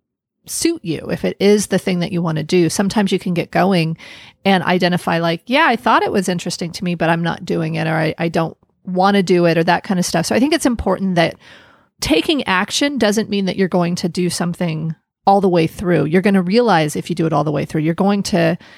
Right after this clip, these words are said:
to experiment with it and see, "Is, is this my thing? Is this my, is this the, the thing that I need to push through?"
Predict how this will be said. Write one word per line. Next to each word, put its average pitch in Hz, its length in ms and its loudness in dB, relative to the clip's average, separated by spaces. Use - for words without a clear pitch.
to 165 400 2
experiment 185 840 0
with 175 280 0
it 160 160 2
and 165 160 -2
see, 165 200 -2
"Is, 185 240 0
is 190 120 4
this 226 220 2
my 185 120 0
thing? 165 380 -4
Is 170 200 0
this 202 200 0
my, 180 180 -2
is 196 160 -4
this 208 180 -2
the, 180 200 -8
the 196 140 0
thing 208 240 2
that 180 180 2
I 180 180 2
need 180 180 0
to 175 60 2
push - 300 -2
through?" 233 420 2